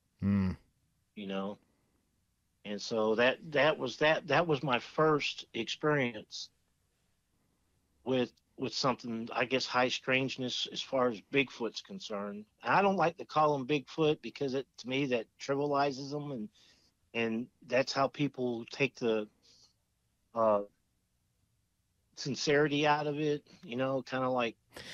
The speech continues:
Speaker 2: they call it a
Speaker 1: Yeah.
Speaker 2: Bigfoot, and, and then, then it's a joke.
Speaker 1: Yeah,
Speaker 2: You
Speaker 1: that's
Speaker 2: know?
Speaker 1: almost kinda how I view this dog man creature.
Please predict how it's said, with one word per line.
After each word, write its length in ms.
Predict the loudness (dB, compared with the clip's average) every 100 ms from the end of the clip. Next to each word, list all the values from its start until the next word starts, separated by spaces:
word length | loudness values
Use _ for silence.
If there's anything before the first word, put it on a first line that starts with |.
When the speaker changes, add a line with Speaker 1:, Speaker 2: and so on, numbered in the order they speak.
| -14 0
Speaker 2:
they 140 | 4
call 260 | 6 6 4
it 60 | 0
a 120 | 0
Speaker 1:
Yeah. 40 |
Speaker 2:
Bigfoot, 360 | -2 -2 0 0 -4
and, 180 | -14 -16 _ _ -8
and 120 | -4 -4 -4 -6
then, 160 | -10 -2
then 140 | 0
it's 180 | 0 -2
a 60 | -4
joke. 280 | -2 -2 -4 _ _ _ -20 -18 -18 -10 4
Speaker 1:
Yeah, 320 | 8 8 8 2
Speaker 2:
You 100 | 4
Speaker 1:
that's 180 | 8 8
Speaker 2:
know? 60 | 8
Speaker 1:
almost 320 | 6 6 2
kinda 200 | 4 6
how 220 | 6 6
I 100 | 6
view 300 | 6 4 4
this 260 | 4 2 2
dog 380 | 2 2 2 2
man 240 | 2 2
creature. 600 | 2 2 4 4 4 4